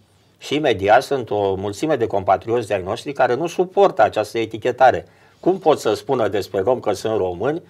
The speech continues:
când toată lumea știe că nu sunt români, sunt țigani, Doamne, nu sunt români? Bine, din punctul de vedere al națiunii, al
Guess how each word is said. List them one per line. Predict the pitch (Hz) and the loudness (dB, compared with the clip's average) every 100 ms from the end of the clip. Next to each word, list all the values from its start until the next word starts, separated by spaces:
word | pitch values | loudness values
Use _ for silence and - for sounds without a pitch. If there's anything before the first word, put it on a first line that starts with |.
| _ _ | _ _
când | - 110 | -6 4
toată | 165 - | 6 6
lumea | 117 147 156 117 | 0 2 2 0
știe | - 160 180 | 0 0 2
că | 170 | 2
nu | 202 240 | 4 4
sunt | 208 151 | 6 6
români, | 127 107 98 | 6 4 0
sunt | - 113 | -2 -2
țigani, | 143 165 190 180 123 | 2 6 8 8 6
Doamne, | 131 117 98 | 6 6 2
nu | 113 143 | -2 0
sunt | 147 | 0
români? | 110 107 101 - 92 98 _ - 110 139 | 2 2 0 -6 -14 -20 _ -10 -6 -6
Bine, | 165 247 | -2 0
din | 190 | 0
punctul | 143 175 190 | 0 0 4
de | 160 | 4
vedere | 131 123 156 | 4 6 10
al | 151 131 | 10 10
națiunii, | 117 110 - 131 160 120 95 - - | 6 4 2 0 0 0 -4 -6 0
al | 104 98 | 2 2